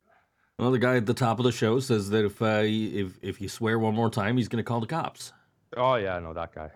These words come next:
Speaker 2: I figured that out after. I was just like, the
Speaker 1: <laughs>
Speaker 2: context of what I got was very minimal. <laughs> I was like, "Oh, no." Well, first time for everything. S-,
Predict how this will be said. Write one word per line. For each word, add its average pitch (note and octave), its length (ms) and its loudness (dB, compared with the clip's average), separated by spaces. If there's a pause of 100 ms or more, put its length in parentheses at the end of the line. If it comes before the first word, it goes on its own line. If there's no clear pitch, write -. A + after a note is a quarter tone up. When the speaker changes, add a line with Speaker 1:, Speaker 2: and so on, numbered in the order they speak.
Speaker 2:
I B2 100 0
figured D3+ 300 -6
that A2+ 140 0
out F2+ 120 -2
after. E2+ 540 -4
I E2 80 -6
was E2 100 -10
just - 160 -20
like, D2 160 -8 (560)
the C4+ 200 2
Speaker 1:
<laughs> D#4 60 0
Speaker 2:
context D3+ 640 0
of F#2+ 100 -6
what G2 160 0
I F2+ 100 -2
got E2+ 300 -2
was E2 200 -10
very A#2+ 280 0
minimal. F#2+ 480 -4 (400)
<laughs> - 360 -18 (160)
I E3+ 60 4
was C3+ 160 0
like, G2+ 140 -2
"Oh, C3+ 200 4
no." B2+ 320 4 (1300)
Well, C#3 240 0
first - 280 -20
time C3 220 -4
for B2 80 -4
everything. G#2 360 -4
S-, - 280 -20